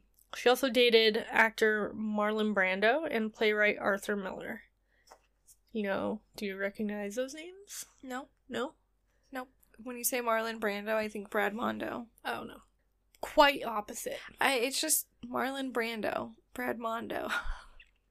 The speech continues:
Speaker 1: He probably took his name from
Speaker 2: I don't think so. I think that's his real name.
Speaker 1: <laughs>
Speaker 2: Marlon Brando. Brando Mondo.
Speaker 1: Okay.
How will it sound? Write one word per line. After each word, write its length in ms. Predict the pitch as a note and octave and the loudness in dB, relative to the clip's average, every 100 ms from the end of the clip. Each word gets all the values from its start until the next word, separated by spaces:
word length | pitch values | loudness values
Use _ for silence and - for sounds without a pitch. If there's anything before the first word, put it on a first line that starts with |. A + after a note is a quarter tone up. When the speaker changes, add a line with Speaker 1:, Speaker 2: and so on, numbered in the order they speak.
| _ - - - | _ -20 -20 -12
Speaker 1:
He 100 | - | -8
probably 500 | C4 - E4+ D#4+ C#4 | -2 2 2 2 -4
took 220 | G#3+ - B3 | -4 -4 -2
his 180 | G#3+ - | -2 0
name 260 | G#3 G3+ | -2 -4
from 440 | G3+ - - A3+ - | -8 -10 -12 -14 -4
Speaker 2:
I 100 | C4+ | -2
don't 220 | C4+ D4+ | 2 0
think 300 | - - G#3+ | 0 -6 -6
so. 240 | - - - | -4 -2 -2
I 80 | A3+ | -6
think 180 | G#3+ | -6
that's 140 | A3 - | -4 -2
his 180 | A#3 A3+ | -2 -2
real 160 | - | -6
name. 280 | - - - _ _ | -8 -12 -16 _ _
Speaker 1:
<laughs> 640 | D#4+ F4+ F4+ F4+ _ - B3 | -20 -18 -18 -20 _ -10 -4
Speaker 2:
Marlon 500 | B3 B3+ C4 B3 - - | -4 -4 -8 -8 -10 -6
Brando. 560 | - G#3+ G#3+ - - C#4 _ - | -4 -4 -6 -10 -10 -16 _ -2
Brando 560 | A#3 C4+ C4 - B3 A3 - | -2 0 -2 -2 -4 -10 -4
Mondo. 540 | G#3+ G#3 - - A3+ - | -4 -2 -2 -4 -6 0
Speaker 1:
Okay. 580 | B3 A#3+ A3+ - - | 2 2 2 -2 -4